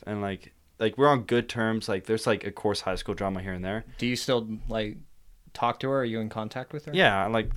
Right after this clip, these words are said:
Speaker 1: every once in a while, sure. But, like, no, but, like, you see other guys, like, go, like, "Oh, babe, I fucking love that," and, like, turn to me and go,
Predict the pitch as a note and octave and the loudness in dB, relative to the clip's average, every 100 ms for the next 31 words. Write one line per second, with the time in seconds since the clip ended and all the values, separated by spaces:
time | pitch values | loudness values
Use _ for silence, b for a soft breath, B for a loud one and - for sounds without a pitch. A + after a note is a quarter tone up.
0 | - A#2+ G2 G2+ A2 - F#2 F#2 - A2 | 0 2 2 0 -2 -4 -6 -6 -2 2
1 | G#2 G2+ F2+ G2 F#2+ G2 F#2+ - - b | 2 2 0 -2 -2 -2 -4 -8 -20 b
2 | b b - B2 A#2+ A2+ A2 G#2 A#2+ - | b b -2 2 2 4 2 2 -2 0
3 | G2 G#2 G2+ G#2+ G#2+ G#2 G2+ F#2 - G2 | 0 0 0 0 0 0 -2 -6 -4 -4
4 | F#2+ G#2 C#3+ C#3 B2 D3 D3 C3+ - - | -4 -4 -6 -6 -2 0 2 0 -2 -2
5 | B2 - C#3 C#3 A#2 B2+ D#3 C#3+ C3+ B2+ | -2 -2 -8 -4 -4 -2 -2 -2 0 2
6 | B2+ G#2 A2+ A2+ G#2+ G2+ A#2 G#2+ G2+ G2+ | 2 2 0 0 0 -2 0 2 2 0
7 | G2 F#2+ F#2 F2+ | 0 0 0 -2